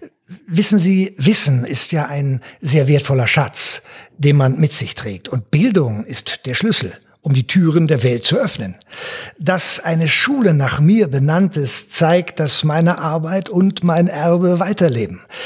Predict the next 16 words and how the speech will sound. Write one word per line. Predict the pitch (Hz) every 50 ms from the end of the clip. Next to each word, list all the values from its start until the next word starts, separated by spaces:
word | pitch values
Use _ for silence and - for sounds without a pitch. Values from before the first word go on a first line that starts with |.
| - -
dass | - 151 131 -
sie | 165 165 160 180 - -
weiterhin | 170 131 147 156 190 190 - 185 160 156 156
inspirieren | - 151 - 180 - 170 156 139 147 202 214 202 165 156 156
und | 147 139 123 -
die | 170 156
jungen | 143 190 214 240 247 240
Generationen | 208 214 196 190 165 151 156 - - - 180 175 180 180 175 151
zum | - 185 180 190
Nachdenken | 190 180 196 196 - 113 - - _ - 131 127 123 - - - 113 117 - -
anregen. | - 110 104 - - 101 95 95 - 104 101 - - - - - - - _ _
Es | - 165 - -
ist | 208 247 185 - - - -
eine | 190 196 196 196 190 190 - -
Erinnerung | 156 - - 240 240 247 233 208 196 208 202 175
daran, | 151 156 170 185 170 180 180 185 185 190 180